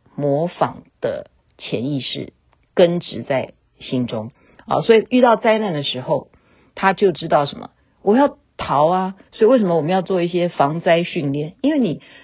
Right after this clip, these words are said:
就是要从模仿、模拟这些状况而有所学习啊，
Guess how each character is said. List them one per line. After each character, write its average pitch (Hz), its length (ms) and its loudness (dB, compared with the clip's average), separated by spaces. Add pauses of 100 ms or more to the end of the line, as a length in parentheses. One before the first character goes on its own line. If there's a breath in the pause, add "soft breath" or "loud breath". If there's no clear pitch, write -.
就 320 140 -2
是 320 60 0
要 302 100 6
从 190 200 0
模 196 280 4
仿、 180 280 -2
模 190 300 2
拟 196 160 2
这 175 180 -6
些 160 220 -6
状 147 280 -2
况 135 320 -8 (440 soft breath)
而 143 300 0 (100)
有 135 260 -4
所 - 340 -8 (140)
学 127 300 -6
习 - 440 -14
啊， - 260 -18